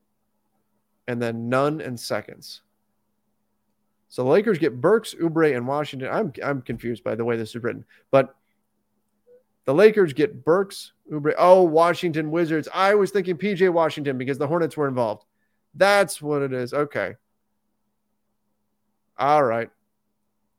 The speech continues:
Get Pat Bev. The Hornets get Will Barton. And a second. The Pistons get none. Yeah, that's not bad.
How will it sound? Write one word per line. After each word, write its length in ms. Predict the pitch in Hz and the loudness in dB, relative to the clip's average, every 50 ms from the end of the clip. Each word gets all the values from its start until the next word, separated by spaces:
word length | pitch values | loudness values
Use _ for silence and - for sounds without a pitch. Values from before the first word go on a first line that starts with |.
| _ _ _ _ _ _ _ _ _ | _ _ _ _ _ _ _ _ _
Get 180 | - 139 113 107 | -10 -10 -10 -8
Pat 220 | 131 123 113 120 | -6 -8 -4 -2
Bev. 240 | 123 143 147 151 139 | 0 2 2 0 0
The 80 | 127 123 | -4 -6
Hornets 320 | 107 131 139 139 127 123 | -6 -4 -4 -4 -6 -8
get 160 | - 143 127 | -10 -12 -10
Will 180 | 131 127 120 120 | -8 -8 -8 -4
Barton. 480 | 117 143 160 180 185 180 185 180 175 170 _ _ _ _ _ _ _ _ _ _ _ _ _ _ _ _ - | 0 2 2 2 2 0 -4 -10 -10 -12 _ _ _ _ _ _ _ _ _ _ _ _ _ _ _ _ 0
And 580 | 151 151 151 156 156 151 151 151 151 143 135 - _ _ _ _ _ _ _ _ _ _ _ _ _ _ _ _ _ _ _ _ _ _ _ _ _ - | 2 2 4 4 4 2 2 0 -2 -4 -8 -14 _ _ _ _ _ _ _ _ _ _ _ _ _ _ _ _ _ _ _ _ _ _ _ _ _ -16
a 60 | 117 | -14
second. 440 | - - - 190 190 - 185 175 - | -8 -4 -2 -2 -2 -2 -4 -6 -6
The 60 | - | -8
Pistons 360 | - - 151 143 - 147 131 | -6 -6 -6 -6 -6 -8 -10
get 140 | 127 143 135 | -8 -10 -8
none. 240 | 139 135 135 143 139 | -6 -6 -6 -6 -4
Yeah, 240 | - 311 440 381 - | -4 -4 -4 -4 -4
that's 180 | - 208 - | -6 -6 -6
not 140 | - 359 247 | -8 -8 -6
bad. 320 | - 101 107 131 190 214 | -4 -2 -2 -2 -4 -6